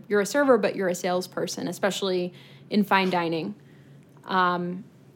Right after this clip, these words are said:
and when people start describing a Cabernet as being like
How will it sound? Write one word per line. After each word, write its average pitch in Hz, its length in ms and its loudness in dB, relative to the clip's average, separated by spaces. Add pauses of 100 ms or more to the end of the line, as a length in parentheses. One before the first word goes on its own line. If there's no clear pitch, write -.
(300)
and 202 580 2 (580)
when 226 200 4
people 254 380 0
start 226 480 0
describing 202 640 0
a 180 40 -8
Cabernet 196 880 -2 (140)
as 185 420 -2 (1000)
being 202 280 4
like 185 420 0